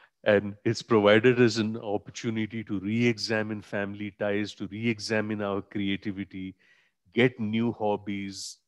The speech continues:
make, uh, uh, plans, improve our handwriting, learn gardening skills,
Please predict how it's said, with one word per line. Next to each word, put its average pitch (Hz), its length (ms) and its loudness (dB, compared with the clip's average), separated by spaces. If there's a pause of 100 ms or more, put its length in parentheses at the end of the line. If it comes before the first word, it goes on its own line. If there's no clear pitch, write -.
(120)
make, 113 320 -4 (240)
uh, 117 60 -14 (280)
uh, 107 120 -4
plans, 101 680 -8 (680)
improve 123 500 0
our 110 240 8
handwriting, 101 800 0 (360)
learn 113 420 6
gardening 107 480 4
skills, 101 680 -4